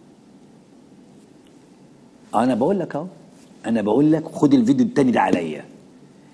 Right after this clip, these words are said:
لن يسلم مصري من هذا النظام. وكل واحد هياخد منابه بما يوجعه. مالكش أخ اتقبض عليه؟ مالكش أخت اتبهدلت؟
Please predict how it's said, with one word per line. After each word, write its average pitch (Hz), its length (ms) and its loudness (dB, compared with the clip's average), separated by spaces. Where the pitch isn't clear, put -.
لن 165 360 2
يسلم 131 580 0
مصري 80 480 -6
من 101 120 -2
هذا 110 220 0
النظام. 80 360 -6
وكل 175 340 4
واحد 139 340 0
هياخد 131 340 -2
منابه 175 640 0
بما 175 320 2
يوجعه. 160 540 2
مالكش 160 300 -2
أخ 175 200 -4
اتقبض 170 300 -2
عليه؟ 208 300 -2
مالكش 156 380 -2
أخت - 260 -6
اتبهدلت؟ 123 1040 -2